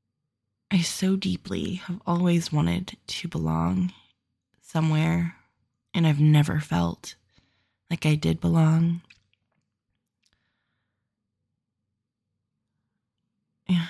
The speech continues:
I've never felt like I belong. And <laughs> I was doing some research on the Cree, um, <laughs> the Woodland Cree community and kind of their belief systems.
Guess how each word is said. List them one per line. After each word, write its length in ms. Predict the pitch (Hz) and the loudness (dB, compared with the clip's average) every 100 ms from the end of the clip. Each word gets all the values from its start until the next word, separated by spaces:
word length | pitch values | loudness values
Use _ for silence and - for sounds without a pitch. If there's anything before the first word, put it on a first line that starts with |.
| - 175 | -10 -10
I've 160 | - | 2
never 300 | 175 170 165 | 2 2 -2
felt 380 | - - 190 - - - _ _ - | -2 -4 -4 -8 -20 -20 _ _ -8
like 200 | 180 165 | -6 -2
I 80 | 151 | -4
belong. 520 | 165 175 90 67 180 _ _ _ _ _ _ _ _ _ | -4 -6 -8 -8 -12 _ _ _ _ _ _ _ _ _
And 500 | 170 160 156 170 185 - - - 190 - - | -2 0 0 -2 -6 -12 -12 -4 -4 -4 -20
<laughs> 540 | - - _ _ _ | -20 -20 _ _ _
I 80 | 185 | -2
was 140 | 185 175 | -2 0
doing 260 | 180 180 | 0 0
some 220 | - 180 | 0 -4
research 680 | 185 196 - 208 - - - - - | -4 -6 -6 -10 -10 -2 -2 -2 -6
on 440 | 196 214 - - | -2 -2 -4 -8
the 120 | - 180 | -6 -8
Cree, 680 | - 180 185 185 - 185 - _ 175 | -6 -4 -2 -2 -4 -8 -12 _ -6
um, 440 | 170 - - - - - - - _ | -6 -6 -16 -4 0 0 -2 -20 _
<laughs> 500 | _ _ _ _ - | _ _ _ _ -6
the 100 | 185 | -2
Woodland 440 | 170 160 165 165 | 2 2 0 -4
Cree 440 | - 190 185 180 _ - - - - - - _ _ - - - - _ - - - | -4 -2 -2 -4 _ -20 -16 -8 -6 -8 -14 _ _ 0 2 2 -8 _ -20 -4 4
community 760 | 185 160 165 165 170 175 151 - _ _ _ - 165 | 6 6 4 0 0 0 0 -4 _ _ _ -10 -2
and 480 | 170 175 - - - | 0 -2 -4 -10 -8
kind 180 | 160 | -4
of 140 | 165 - | -4 -2
their 180 | 160 156 | -2 -2
belief 360 | 160 160 165 | -2 -4 -4
systems. 800 | - 165 - 202 202 202 190 - | -6 -8 -6 -4 -2 0 -2 -8